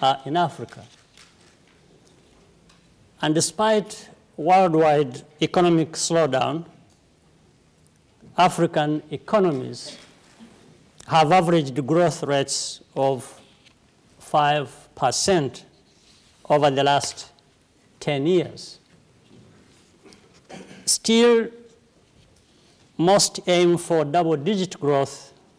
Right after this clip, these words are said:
in the next decade. In Rwanda, for instance, we are targeting eleven point five percent annual growth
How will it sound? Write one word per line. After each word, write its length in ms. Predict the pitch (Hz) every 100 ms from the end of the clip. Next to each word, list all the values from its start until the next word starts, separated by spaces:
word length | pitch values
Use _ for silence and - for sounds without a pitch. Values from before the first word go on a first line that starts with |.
| _ _ _ -
in 120 | 147
the 120 | 143
next 380 | 143 135 - 120
decade. 320 | 147 139 113 - _ _ _ _ _ _ _ _ _ _ _ _ - -
In 140 | 156
Rwanda, 600 | 151 151 147 139 131 170 196 - _ _ _ _ _ _ _ _ _ _
for 260 | - 147 147
instance, 680 | 170 - 139 139 - - - _ _ _ _ _ _ _ -
we 140 | 139
are 80 | 139
targeting 840 | - 165 160 160 151 147 151 - - _ _ _
eleven 420 | 151 165 165 156
point 240 | - 151 139
five 380 | - 147 139 -
percent 540 | 139 - 151 143 143 -
annual 300 | 147 147 143
growth 580 | 127 175 175 147 - -